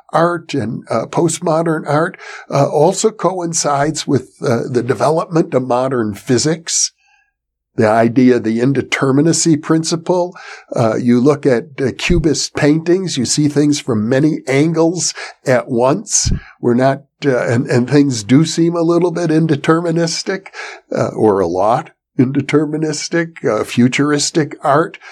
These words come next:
was also, uh, coincides with the development of new technologies. So you had a new psychology, you had new sciences, you had new physics, and you had two major world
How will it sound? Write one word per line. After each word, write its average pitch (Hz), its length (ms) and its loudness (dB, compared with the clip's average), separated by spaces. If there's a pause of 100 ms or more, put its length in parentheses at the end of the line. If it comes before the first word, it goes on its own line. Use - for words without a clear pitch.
(120)
was 127 200 4
also, 143 680 0
uh, 131 240 0 (220)
coincides 147 720 0
with 147 180 -2
the 165 100 2
development 147 720 0
of 156 100 4
new 143 220 4
technologies. 151 960 0
So 160 140 2
you 165 140 4
had 165 300 2 (200)
a 147 160 6
new 170 200 2
psychology, 156 960 -2
you 120 160 0
had 131 320 0 (200)
new 160 300 4
sciences, 160 840 0
you 135 60 2
had 135 200 0
new 160 180 4
physics, 190 520 0 (240)
and 170 220 4
you 180 160 0
had 135 440 2 (200)
two 165 500 2 (140)
major 127 840 0
world 117 580 0